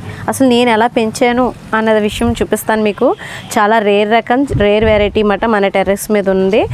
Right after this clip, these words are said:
అది ఎలా పెరిగింది, నేను ఏం వేసి పెంచానో ఇవన్నీ చెప్తాను. మంచి ఇంట్రెస్టింగ్గా ఉంటుంది. వీడియోకి వెళ్ళే ముందు ఎవరైనా మా వీడియోలు first time చూస్తుంటే subscribe చేసుకోండి. పక్కనే bell icon ఉంటుంది, దాన్ని click చేశారంటే all and symbol వస్తుంది. దాన్ని click చేస్తే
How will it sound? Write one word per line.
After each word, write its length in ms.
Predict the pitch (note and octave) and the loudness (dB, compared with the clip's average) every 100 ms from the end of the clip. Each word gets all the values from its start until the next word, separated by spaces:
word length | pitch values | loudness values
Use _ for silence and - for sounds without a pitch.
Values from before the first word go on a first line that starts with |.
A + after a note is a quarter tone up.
| - - - | -4 -6 -2
అది 140 | G#3 | 2
ఎలా 200 | G#3+ G3+ | 4 2
పెరిగింది, 580 | A#3+ A#3+ A3+ A#3 A#3 C4+ | 2 2 2 2 2 2
నేను 260 | C4 A#3+ A3+ | 2 2 4
ఏం 240 | G3+ G#3+ | 4 4
వేసి 260 | A3+ - - | 4 4 2
పెంచానో 460 | A3+ A3 A3 - | 2 0 0 2
ఇవన్నీ 340 | - G#3+ - - | 4 4 2 4
చెప్తాను. 640 | G#3+ - G3+ G3+ - - - - - - | 2 4 4 4 4 2 0 -8 -10 -2
మంచి 240 | G#3 A3+ | -2 0
ఇంట్రెస్టింగ్గా 460 | A3 G#3+ - B3 A#3+ | 0 -2 -2 0 0
ఉంటుంది. 360 | A3+ A3+ C4+ | 2 2 2
వీడియోకి 360 | - A#3+ B3+ C#4 | 2 4 4 4
వెళ్ళే 160 | C#4 C#4+ | 4 4
ముందు 220 | C#4+ C#4 | 4 4
ఎవరైనా 360 | B3+ A3+ C4 | 4 4 2
మా 100 | C#4+ | 2
వీడియోలు 400 | C4+ C4 C4+ C#4 | 4 4 2 0
first 140 | B3+ - | -2 0
time 160 | D#4 D4+ | 0 0
చూస్తుంటే 400 | D4 D4+ D#4+ F4+ | 0 0 0 0
subscribe 500 | - - - C4 B3+ | 0 2 2 4 4
చేసుకోండి. 400 | B3 C4 B3+ D4 | 2 2 2 2
పక్కనే 380 | - - C#4 | 2 2 2
bell 240 | C4+ A3+ G#3+ | 2 2 2
icon 260 | A#3+ A#3+ | 0 0
ఉంటుంది, 260 | A3 G#3 B3 | 0 0 0
దాన్ని 200 | A3 G3 | 0 -2
click 300 | G#3+ G#3 C4+ | -2 -2 0
చేశారంటే 460 | C4+ B3+ A3+ G#3+ E4 | 0 0 0 -2 -6
all 680 | - - - A3 A3+ B3+ | -10 -12 -2 2 2 2
and 120 | C4 | 0
symbol 220 | A#3 G#3+ G#3+ | 0 0 -2
వస్తుంది. 320 | G#3+ A3 C4+ | -2 -2 0
దాన్ని 220 | A#3+ G#3+ | 0 0
click 280 | G#3+ G#3 A#3+ | -2 -2 -2
చేస్తే 300 | G#3+ D#4+ | -2 -2